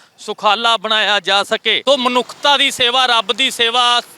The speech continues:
ਚੈਰੀਟੇਬਲ ਸੁਸਾਇਟੀ ਹੈ ਜਿਹੜੀ ਉਸਦੇ ਪ੍ਰਧਾਨ ਸਾਡੇ ਨਾਲ ਮੌਜੂਦ ਨੇ ਕਿਉਂਕਿ ਅੱਜ ਇਹਨਾਂ ਵੱਲੋਂ ਇੱਕ ਉਪਰਾਲਾ ਕੀਤਾ ਗਿਆ ਹੈ। ਅ, ਇੱਕ ਯਾਤਰਾ ਜਿਹੜੀ ਦੋ ਸੌ ਇੱਕੀ ਕਿਲੋਮੀਟਰ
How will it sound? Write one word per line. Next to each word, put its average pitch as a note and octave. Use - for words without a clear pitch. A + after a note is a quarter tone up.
ਚੈਰੀਟੇਬਲ A#3+
ਸੁਸਾਇਟੀ A3+
ਹੈ B3+
ਜਿਹੜੀ A#3+
ਉਸਦੇ G#3+
ਪ੍ਰਧਾਨ A3+
ਸਾਡੇ A3+
ਨਾਲ A#3
ਮੌਜੂਦ A3
ਨੇ C4
ਕਿਉਂਕਿ A#3
ਅੱਜ G#3
ਇਹਨਾਂ A#3
ਵੱਲੋਂ A#3
ਇੱਕ A#3
ਉਪਰਾਲਾ A3
ਕੀਤਾ A3+
ਗਿਆ A#3+
ਹੈ। A#3
ਅ, A#3
ਇੱਕ A#3+
ਯਾਤਰਾ A3+
ਜਿਹੜੀ B3+
ਦੋ A3+
ਸੌ C4
ਇੱਕੀ C4
ਕਿਲੋਮੀਟਰ A#3+